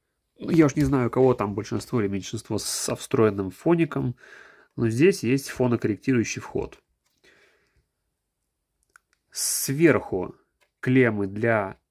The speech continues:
А М антенны и обычный разъем для F M антенны. И да, это не телевизионный разъем. Это получается папа, а в телевизорах разъем мама.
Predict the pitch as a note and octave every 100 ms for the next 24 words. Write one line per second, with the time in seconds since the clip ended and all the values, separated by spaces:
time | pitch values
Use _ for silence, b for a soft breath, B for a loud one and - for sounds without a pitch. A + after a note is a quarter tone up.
0 | - A#2 G2 F#2+ A2 C#3+ D3 E3 F3+ G3
1 | _ _ _ _ _ _ _ _ _ _
2 | b b b b _ - G#3 A3 D3 B2+
3 | E3+ F3 B2 A2+ A2 A2 C3 D#3+ E3+ E3+
4 | _ _ _ - A#2 B2 C3 C#3 C3 _
5 | - B2 - C3+ G#2+ F#2+ F#2 F2+ - _
6 | - _ - D3+ C3+ B2+ F#2+ G2 _ _
7 | _ _ _ - C#3+ D#3+ D#3 D#3 D3 C#3+
8 | D3 C#3 C#3 C3 B2 A2 A2 G2+ F#2 F2+
9 | - - A2 G2+ F#2 F#2 C#3+ _ b b
10 | b b _ _ _ _ - C3+ E3+ F3+
11 | - C3 A#2 - C3+ C3+ - B2+ B2 A#2
12 | - - G#2+ - - - _ _ - -
13 | - - A2 C#3 D#3+ E3 D3+ - G#2+ G2+
14 | A#2+ A#2+ - - G#2 G#2 F#2 -